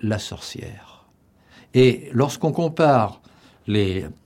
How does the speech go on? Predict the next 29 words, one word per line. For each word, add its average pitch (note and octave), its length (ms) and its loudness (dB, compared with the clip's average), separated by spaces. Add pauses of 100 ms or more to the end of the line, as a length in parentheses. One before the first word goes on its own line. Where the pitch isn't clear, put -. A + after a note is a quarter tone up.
(480)
techniques, C3+ 600 -2
euh, G2 300 -2
d'enquête - 920 -6
et G#2 120 -2
de G2 120 -2
mise A#2 280 2
à A2 100 2
mort, G#2+ 500 0
si - 140 -14
vous F2+ 80 -12
voulez, F#2+ 240 -6
des F#2 120 -8
sorcières G#2 520 -8
et A2+ 60 -2
des G2+ 100 -8
vampires, B2 480 -10 (500)
on A2+ 160 2
aboutit A#2+ 360 2
à G#2 40 0
des G2+ 120 -2
parallèles A2+ 420 -4
absolument A2+ 460 -4
étonnants, - 400 -8 (720)
qui C3 120 -2
prouvent A3+ 460 4
que D#3 320 0
mon A2 220 -4
collègue, B2+ 480 -2
hein, A#2 180 -2